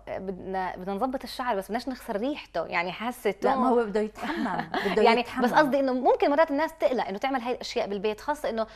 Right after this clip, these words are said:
Speaker 1: كتير مرات في وصفات بت-، بت-، بتشمل مثلًا بيض، بتشمل زيت زيتون، بتشمل تومة، فالناس برضو بتخاف من هذا الموضوع، بتقول: "لا، بشتي مثلًا على الأقل بتكون ريحة الإشي الجاهز أحسن." فأنت، يعني، في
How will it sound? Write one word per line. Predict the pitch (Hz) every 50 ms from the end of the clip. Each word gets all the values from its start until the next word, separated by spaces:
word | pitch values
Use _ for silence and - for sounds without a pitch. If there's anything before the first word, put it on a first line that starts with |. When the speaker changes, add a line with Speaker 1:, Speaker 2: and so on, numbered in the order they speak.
| - - -
Speaker 1:
كتير | - 349 349
مرات | 330 311 302 294 294
في | - 277
وصفات | 254 247 240 247 - 247 240 226
بت-، | 208 202 - - 208
بت-، | 202 - _ -
بتشمل | - - 202 180 175 - - - 302 - - 262 247 226
مثلًا | 220 220 - 220 214 214 220 208
بيض، | 185 196 160 156
بتشمل | - - - - - 214 202 196
زيت | 208 208 180
زيتون، | 185 196 - 214 180 160 160
بتشمل | - - 220 - 226 214 208 208
تومة، | - - 247 226 190 170 156 - - - - - -
فالناس | - 220 254 330 381
برضو | - 339 349 302 277
بتخاف | 240 254 - - 311 330 330 -
من | 254 240
هذا | 254 262 233
الموضوع، | 233 226 220 220 220 247 214
بتقول: | 190 - - 262 262
"لا، | 294 - -
بشتي | 208 254 - - - 254
مثلًا | 220 226 - 240 220 214 214 220 214 - - - - -
على | 175 185 190
الأقل | - 220 - - 285 262
بتكون | 226 - - 269 262
ريحة | 226 262 269 - 247 - -
الإشي | - - - 254
الجاهز | 226 196 180 226 226 220 214 202
أحسن." | - - - - - - - 170 170 - - - - -
فأنت، | - - 214 240 247 -
يعني، | 294 - - 247 240 240
في | 240 - 403